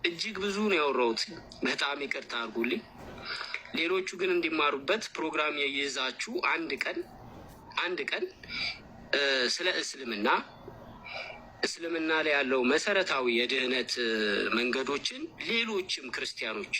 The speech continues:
እኔም፣ እኔ አዲስ ተማሪ ነኝ፣ ምንም አላቅም፣ ምንም አላቅም። አሁን በጥሩ፣ በጥሩ፣ በጥሩ ስነ ልቦና ምንም የማላቅ ሰው ነኝ።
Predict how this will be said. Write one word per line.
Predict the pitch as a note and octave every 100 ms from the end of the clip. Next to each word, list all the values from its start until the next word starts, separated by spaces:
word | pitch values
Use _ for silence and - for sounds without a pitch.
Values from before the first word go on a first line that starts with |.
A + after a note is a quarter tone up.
| -
እኔም፣ | D#3+ D#3 A#2+ - - - -
እኔ | D#3 F#3 F#3 -
አዲስ | C3 D#3 G3 -
ተማሪ | E3 C3+ A2+ G#2+
ነኝ፣ | B2 A#2 -
ምንም | B2+ B2+
አላቅም፣ | A2 G#2+ G#2+ A3 - - - - - - -
ምንም | - F4 F#4+
አላቅም። | C3+ G2+ - - - - -
አሁን | B2+ F3 A3 -
በጥሩ፣ | - D#3 G3 G3+ E3+ F#3
በጥሩ፣ | E3+ E3 F3 G#3
በጥሩ | E3 E3 G3 A3
ስነ | F3+ E3+
ልቦና | D#3+ C#3+ D#3 B3+ - - - -
ምንም | C#3 D3+ D#3
የማላቅ | C#3 B2+ A#2 G#2+ -
ሰው | G#2 F#2
ነኝ። | G#2